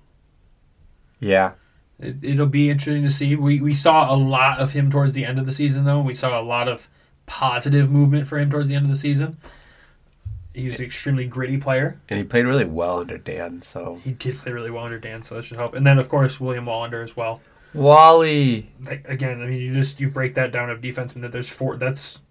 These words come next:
Speaker 1: Can you imagine
Speaker 2: that's four
Speaker 1: him,
Speaker 2: of our defensemen.
Speaker 1: can you imagine him on the same line as Pelka? <laughs> The skating ability on, with those two
Speaker 2: Oh my
Speaker 1: kids.
Speaker 2: God.
Speaker 1: Holy crap.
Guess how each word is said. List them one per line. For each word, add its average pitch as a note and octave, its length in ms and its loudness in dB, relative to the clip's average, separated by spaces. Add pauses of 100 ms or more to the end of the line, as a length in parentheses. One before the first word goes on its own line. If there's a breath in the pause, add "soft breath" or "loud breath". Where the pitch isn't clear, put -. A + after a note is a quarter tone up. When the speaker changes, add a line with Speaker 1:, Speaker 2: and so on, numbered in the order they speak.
(140)
Speaker 1:
Can - 140 -20
you C#3+ 140 2
imagine A2 400 -2
Speaker 2:
that's C#3 80 -6
four C#3 280 4
Speaker 1:
him, C#3 60 10
Speaker 2:
of C3+ 40 4
our C3 100 4
defensemen. A#2+ 600 -10
Speaker 1:
can A#2+ 160 -4
you C3+ 80 0
imagine C#3 360 0
him F#2+ 320 -10
on G2+ 140 0
the G#2 80 -8
same F#2 300 -10
line F2 180 -6
as F2 100 -10
Pelka? E2 540 -12 (1400 loud breath)
<laughs> - 0 -
The - 1300 2
skating G#2+ 540 -4
ability G2+ 480 0
on, F#2+ 220 2
with G2 200 -6
those F#2+ 200 -2
two B2+ 60 -8
Speaker 2:
Oh C#3 280 8
my A#2 60 -6
Speaker 1:
kids. G2+ 320 0
Speaker 2:
God. B2 680 0
Speaker 1:
Holy A#2+ 560 0
crap. G2 420 -2